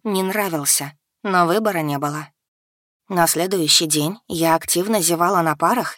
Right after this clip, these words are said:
и делала вид, что не выспалась. После обеда на медитации и вовсе стала клевать носом, за что даже получила выговор от Тары Мериона.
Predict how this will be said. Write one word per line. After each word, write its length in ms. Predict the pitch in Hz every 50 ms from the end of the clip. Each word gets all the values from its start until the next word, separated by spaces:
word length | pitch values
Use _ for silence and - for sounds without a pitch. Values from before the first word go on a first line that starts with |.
| _
и 140 | - - 202
делала 360 | 165 170 185 180 175 170 165
вид, 280 | 160 160 208 240 - - _
что 280 | - - - - 190
не 160 | 175 180 190 220
выспалась. 600 | 262 277 - - - 156 147 143 147 - - - _ _ _ _ _ _ _ _ _
После 320 | - 165 170 160 - 165
обеда 340 | 156 156 156 175 175 170 170
на 120 | 165 165
медитации 720 | 165 160 156 160 151 - 175 208 - - - 165 147 175 -
и 140 | - 214 196
вовсе 400 | 170 160 156 165 - - - -
стала 340 | - - - 175 151 151 165
клевать 400 | 165 233 254 240 175 170 190 -
носом, 480 | 262 277 262 - - 170 151 156 165 - _ _ _ _ _ -
за 240 | 180 165 170 165 160
что 240 | - - - 160
даже 300 | 151 156 151 147 - 160
получила 520 | 147 - 160 156 151 151 - 170 147 147 139
выговор 540 | 135 175 220 208 214 170 151 147 143 - _
от 200 | - 175 175 165
Тары 240 | - 196 220 269 285
Мериона. 640 | 247 190 160 156 156 151 143 143 147 147 143 147